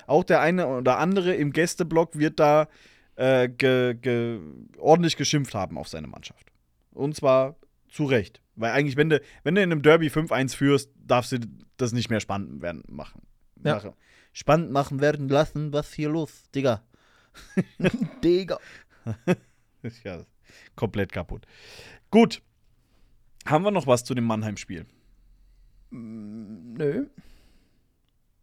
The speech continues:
Speaker 2: Wir haben aber noch zwei andere Spiele, also von daher.
Speaker 1: Ja, deswegen.
Speaker 2: <laughs>
Speaker 1: Ähm, naja, aber das Mannheim-Spiel war schon das Große, über das wir reden müssen. Dann, das Spiel war also Mittwoch.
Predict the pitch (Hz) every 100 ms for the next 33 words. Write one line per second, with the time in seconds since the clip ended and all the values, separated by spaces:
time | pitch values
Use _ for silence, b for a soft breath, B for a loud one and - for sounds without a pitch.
0 | _ _ _ _ 143 160 160 151 147 -
1 | 147 147 160 143 - 139 131 131 135 131
2 | 143 139 - 120 117 123 110 101 b b
3 | b b - 113 113 98 120 120 117 120
4 | 104 104 90 82 117 120 123 123 - 123
5 | 110 117 117 98 87 101 107 92 87 -
6 | 92 87 - 85 92 92 85 - - b
7 | b b b 135 165 240 240 _ _ _
8 | _ _ - 139 - 202 185 160 139 123
9 | 113 110 - 135 202 -